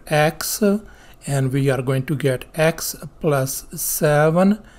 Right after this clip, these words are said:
and likewise, negative three is factored out, and we got X plus seven equals to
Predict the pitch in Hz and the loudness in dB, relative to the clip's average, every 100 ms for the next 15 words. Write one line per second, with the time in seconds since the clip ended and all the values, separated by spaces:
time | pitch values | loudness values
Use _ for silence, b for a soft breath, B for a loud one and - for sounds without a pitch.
0 | b b b - 151 139 139 139 143 - | b b b -4 -2 0 2 2 2 2
1 | 135 127 127 135 131 - 156 139 139 143 | 2 4 2 -2 -4 -6 -2 -2 -2 -2
2 | 151 143 - - 156 156 170 185 185 143 | -2 -4 -12 -2 0 2 2 2 0 -4
3 | - 160 - 202 190 196 214 214 B B | -2 -2 0 0 2 4 2 -2 B B
4 | B - 151 135 139 139 131 131 - 160 | B -4 -2 0 -2 -2 -2 -4 -10 -2
5 | 156 156 - - - 185 143 131 - - | -2 -2 -10 -12 -10 -2 0 0 -2 -2
6 | 151 139 135 139 143 - b b b - | 0 2 2 0 -2 -4 b b b -20
7 | - 156 180 - 185 147 139 143 - 190 | -6 -2 -2 -2 0 2 2 0 -4 -2
8 | 151 143 143 156 | 0 2 0 -2